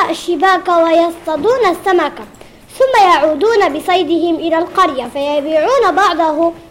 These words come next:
ويشترون بثمنه ما يلزمهم من الدقيق والأرز والكساء. أما باقي السمك فتعيشون به أو يملحونه لوقت الشتاء. وكان الإخوة الثلاثة مختلفة، مختلف الطباع،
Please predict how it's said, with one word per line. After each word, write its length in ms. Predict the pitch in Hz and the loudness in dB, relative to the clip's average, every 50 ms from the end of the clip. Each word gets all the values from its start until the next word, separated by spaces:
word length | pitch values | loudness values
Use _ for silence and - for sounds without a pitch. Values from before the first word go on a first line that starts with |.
| - - - - - - - - - - | -20 -20 -20 -20 -20 -20 -20 -20 -12 -4
ويشترون 800 | 302 311 311 320 311 - - 339 320 330 427 480 466 466 415 302 | -2 0 0 0 -2 -2 -2 -2 0 2 2 2 2 2 2 0
بثمنه 640 | 330 330 392 359 339 370 370 349 339 330 330 330 320 | -2 -2 0 0 2 2 2 2 2 2 2 0 0
ما 180 | 311 302 302 | -2 0 0
يلزمهم 760 | 320 339 349 339 330 277 403 427 480 494 453 392 403 403 370 339 - - - - - - | 2 2 2 0 -2 -2 -2 0 0 2 2 2 2 2 0 -2 -6 -12 -20 -18 -12 -8
من 120 | 277 285 | -4 -4
الدقيق 680 | 285 294 269 247 311 285 294 - 440 440 - 427 392 349 | -4 -4 -2 -2 -4 -2 -2 -2 -2 -2 -2 0 0 2
والأرز 460 | 320 302 285 - - 349 370 330 330 | 2 0 -2 -2 0 0 0 0 0
والكساء. 600 | 370 359 359 359 - 359 392 381 - 330 277 247 - - - - - - - - - - - | 0 0 -2 -2 0 0 0 0 0 -2 -4 -4 -4 -10 -16 -20 -20 -20 -20 -20 -8 -2 0
أما 260 | 494 523 440 359 339 | 0 2 2 2 2
باقي 360 | 285 349 392 415 403 - 381 | 2 2 0 0 0 -4 -6
السمك 480 | 349 359 - 359 349 339 359 359 359 - - - - - - | -6 -4 -2 0 0 0 0 -2 -4 -8 -18 -20 -14 -12 -8
فتعيشون 1000 | 302 311 330 311 285 285 311 311 - - 415 453 480 480 415 381 330 302 277 | -6 -2 -2 -2 -2 -2 -4 -4 -4 -2 0 0 2 2 2 2 0 0 0
به 380 | 320 381 381 330 359 349 349 - - | 2 2 2 2 2 0 0 -2 -2
أو 60 | 294 302 | 0 0
يملحونه 1040 | 320 320 311 311 302 294 285 277 302 - - 392 440 427 415 381 349 320 349 370 | 0 0 -2 -2 -4 -4 -4 -6 -8 -6 -4 -2 0 0 0 0 0 0 0 -2
لوقت 380 | 320 294 311 320 339 330 - - | -2 -2 -2 -2 -2 -2 -4 -6
الشتاء. 560 | 381 359 - - 370 381 302 - 311 247 214 - - - - - - - - - - - - | -6 -6 -4 -4 -4 -4 -2 -4 -6 -8 -8 -10 -16 -20 -20 -20 -20 -20 -20 -20 -14 -8 -6
وكان 460 | 311 349 - - 571 640 494 415 370 | -6 -4 -2 0 0 2 2 2 2
الإخوة 420 | 330 349 381 - - 392 370 370 381 | 2 2 0 0 0 -2 -2 -2 -2
الثلاثة 720 | 381 339 - - 330 302 320 330 330 320 330 - 330 320 330 - - - - | -6 -8 -6 -4 -4 -2 0 0 -2 -2 -2 -2 -4 -4 -4 -8 -16 -12 -8
مختلفة، 600 | 339 349 349 - - 403 381 392 440 - - 427 403 392 359 - - - - - | -8 -8 -6 -4 -2 0 2 2 2 0 0 -2 -4 -4 -6 -10 -16 -20 -18 -14
مختلف 460 | 294 330 - - 392 381 359 - - | -14 -14 -6 -4 -2 -2 -2 -2 -2
الطباع، 500 | 415 403 403 - 427 415 320 277 254 226 | -4 -4 -4 -2 -2 -2 -2 -2 -6 -8